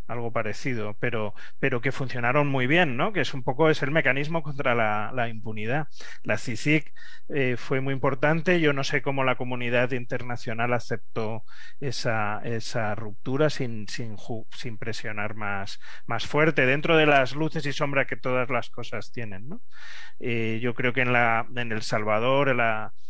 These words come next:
propuesta de la cicies hubiese sido también interesante, pero creo que el gobierno, eh, de Bukele, de, del, del Salvador, de, de, de Bukele, que lo,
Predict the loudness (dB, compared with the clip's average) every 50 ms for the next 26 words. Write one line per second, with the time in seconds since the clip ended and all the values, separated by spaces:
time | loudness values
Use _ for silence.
0 | -4 -4 -4 -4 -4 -4 -4 -4 -2 -2 -2 0 0 2 4 4 4 4 4 2
1 | 2 -2 -4 -4 -4 -2 -2 0 2 2 2 2 0 -2 -2 -2 -2 -2 -2 -2
2 | -2 -2 -2 -2 -2 -2 -2 -2 -2 -2 -2 -2 -2 -2 -2 -2 -2 -2 -2 -2
3 | -2 -2 -4 -4 -4 -4 -4 -4 -4 -4 -4 -4 -4 -4 -4 -4 -4 -2 -2 -2
4 | -4 -4 -4 -4 -4 -4 -4 -4 -4 -4 -4 -4 -4 -4 -4 -4 -4 -4 -4 -4
5 | -4 -4 -4 -4 -4 -4 -4 -4 -4 -4 -4 -4 -4 -4 -4 -2 -2 -2 -2 -2
6 | -2 -2 -2 -2 0 2 2 2 2 2 0 -2 -2 -2 -4 -4 -4 -4 -4 -4
7 | -4 -4 -4 -4 -4 -4 -4 -4 -2 -2 -2 0 0 0 2 2 2 2 2 0
8 | 0 0 -2 -2 -4 -4 -4 -4 -4 -4 -4 -4 -4 -4 -4 -4 -4 -4 -4 -2
9 | 0 0 2 2 0 0 -2 -2 -2 -2 -4 -4